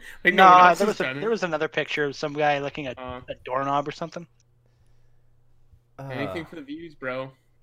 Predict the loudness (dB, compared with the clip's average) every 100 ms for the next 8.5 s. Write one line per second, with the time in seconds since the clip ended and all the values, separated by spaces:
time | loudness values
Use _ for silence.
0 | -20 -14 -10 -8 -6 -6 -6 -6 -8 -18
1 | -14 -14 -14 -20 -20 -20 -20 _ _ -20
2 | -20 -10 -8 -6 -4 -4 -2 0 2 0
3 | -2 -2 -4 -6 -12 -10 -8 -6 -8 -8
4 | -10 -6 -2 -2 -4 -6 -6 -8 -8 -8
5 | -6 -8 -8 -10 -10 -8 -6 -6 -6 -4
6 | -4 -6 -8 -12 -10 -8 -6 -6 -4 -2
7 | -2 -2 -4 -8 -8 -6 -6 -6 -8 -8
8 | -6 -4 -4 -6 -12